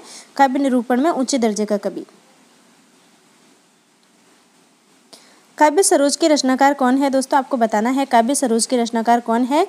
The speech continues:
तो दोस्तों, इसका जो सही उत्तर है वो है श्रीपति, ठीक है, श्रीपति। Next question देखिए, Doctor Nagendra के अनुसार रीतिकाल की प्रमुख प्रवृत्ति कौन सी है? आपको बताना रीतिकाल की इन चारों में से प्रमुख प्रवृत्ति कौन सी है।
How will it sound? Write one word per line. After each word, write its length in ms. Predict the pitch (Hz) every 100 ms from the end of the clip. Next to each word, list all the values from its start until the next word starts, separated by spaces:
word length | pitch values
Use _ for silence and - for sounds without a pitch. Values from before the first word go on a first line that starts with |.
| - - -
तो 80 | 269
दोस्तों, 320 | 262 277 330
इसका 260 | 269 - 302
जो 100 | 311
सही 280 | 302 254 269
उत्तर 260 | 247 - 262
है 120 | 269
वो 140 | 220 233
है 160 | 254
श्रीपति, 580 | 269 254 220 208 180 190
ठीक 220 | 196 -
है, 60 | 466 539
श्रीपति। 520 | - 214 202 - - - _ _ _ _ _ _ _ - _ _ - - _ -
Next 280 | 240 277 -
question 280 | 302 294 311
देखिए, 400 | 269 269 302 440 - _ _ -
Doctor 260 | 240 285 415
Nagendra 340 | 392 285 311 349
के 120 | 349
अनुसार 420 | 262 269 294 294
रीतिकाल 560 | 269 262 339 330 269 247
की 140 | 302
प्रमुख 440 | 294 254 277 302 359
प्रवृत्ति 500 | 285 247 233 226 277
कौन 200 | 247 220
सी 140 | 254
है? 100 | 233
आपको 240 | 202 220 302
बताना 220 | 254 226
रीतिकाल 440 | 254 247 262 254
की 120 | 247 285
इन 160 | 269
चारों 220 | 262 233 233
में 100 | 247
से 120 | 302
प्रमुख 360 | 277 240 262 -
प्रवृत्ति 380 | 233 220 220 269
कौन 200 | 247 240
सी 160 | 294
है। 160 | 285 359